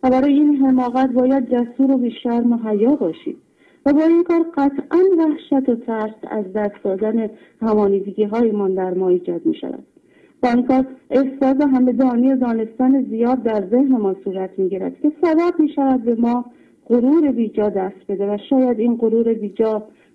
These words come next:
تعصب بیجا و بعد اون تبدیل به خودشیفتگی و تکبر می‌کنه و خیلی راحت سبب گناه کردن ما می‌شود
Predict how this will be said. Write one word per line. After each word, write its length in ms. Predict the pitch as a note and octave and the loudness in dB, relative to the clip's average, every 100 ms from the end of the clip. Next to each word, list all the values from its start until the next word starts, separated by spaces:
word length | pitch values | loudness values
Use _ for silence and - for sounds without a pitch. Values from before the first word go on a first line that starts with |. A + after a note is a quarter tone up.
| _ | _
تعصب 480 | - G3+ F#3+ - A#3+ | -10 -8 -4 -2 0
بیجا 600 | A3+ G#3+ F#3 G#3+ G#3 G3+ G3+ - _ | 0 -2 -4 -2 -2 -4 -10 -20 _
و 100 | F#3+ | -6
بعد 400 | - G3+ G#3+ G#3 | -4 -4 -2 -2
اون 360 | G3 F#3 F#3+ F#3 - | -2 0 -2 -6 -8
تبدیل 360 | F#3+ - G3 F3+ | -8 -6 -6 -4
به 100 | F3+ | -4
خودشیفتگی 800 | F#3 F3 - F#3 F3+ - E3+ F3+ | -2 -4 -4 -10 -6 -2 -2 -2
و 60 | |
تکبر 680 | F3+ F#3+ F3+ F#3 E3 F3+ G3 | -4 -6 -8 -6 -4 -4 -4
می‌کنه 420 | E3+ D#3+ - - - _ _ _ | -6 -10 -10 -10 -12 _ _ _
و 100 | C#4+ D4+ | -2 0
خیلی 280 | F4+ F4 F4 | 2 4 2
راحت 420 | D#4+ D4+ D4+ F4+ F4 | 2 0 0 -2 -2
سبب 340 | D4 C4+ C#4 C4 | -2 0 2 0
گناه 400 | B3+ A#3 G#3+ - | 0 -2 -4 -6
کردن 360 | G#3 G3 G#3+ A3 | -6 -4 -4 -2
ما 140 | F#3 | -2
می‌شود 480 | D#3+ - - - - | -2 -6 -10 -12 -12